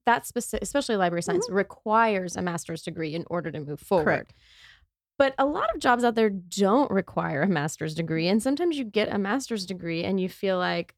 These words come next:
Speaker 1: "Oh, I'm just paying for something that I
Speaker 2: <laughs>
Speaker 1: don't"
Speaker 2: Still,
Speaker 1: <laughs>
Speaker 2: yeah.
Speaker 1: Yeah, I'm still
Speaker 2: Still paying
Speaker 1: paying for
Speaker 2: for it.
Speaker 1: something that I didn't actually <laughs> need.
Speaker 2: <laughs>
Speaker 1: But having that conversation is
Speaker 2: Mm-hmm.
Speaker 1: really, it's, it, it,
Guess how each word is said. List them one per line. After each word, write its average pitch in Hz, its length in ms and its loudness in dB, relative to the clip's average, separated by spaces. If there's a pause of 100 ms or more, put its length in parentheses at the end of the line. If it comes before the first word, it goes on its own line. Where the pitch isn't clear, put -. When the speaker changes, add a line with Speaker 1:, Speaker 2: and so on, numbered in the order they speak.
(180)
Speaker 1:
"Oh, 233 260 -2
I'm 196 120 -2
just 190 200 -8 (140)
paying 254 460 -4
for 208 200 -8
something 196 420 2
that 254 100 2
I 311 100 4
Speaker 2:
<laughs> - 20 0
Speaker 1:
don't" 339 40 -2
Speaker 2:
Still, 262 460 8 (140)
Speaker 1:
<laughs> - 100 2
Speaker 2:
yeah. 277 380 8 (140)
Speaker 1:
Yeah, 285 180 8 (200)
I'm 320 160 6
still - 320 -2
Speaker 2:
Still 415 240 12
paying 240 400 8
Speaker 1:
paying 269 100 6
for 269 80 8
Speaker 2:
for 277 120 10
it. 262 40 10
Speaker 1:
something 277 360 8
that 359 100 8
I 330 120 6
didn't 415 420 -2
actually 302 600 2
<laughs> - 20 4
need. 320 720 2
Speaker 2:
<laughs> 254 140 2 (720)
Speaker 1:
But 427 120 6
having 370 380 4
that 403 140 4
conversation 269 640 0
is 262 160 0
Speaker 2:
Mm-hmm. 196 140 -2
Speaker 1:
really, 226 460 2 (440)
it's, - 220 -4
it, - 100 -6 (100)
it, 220 200 0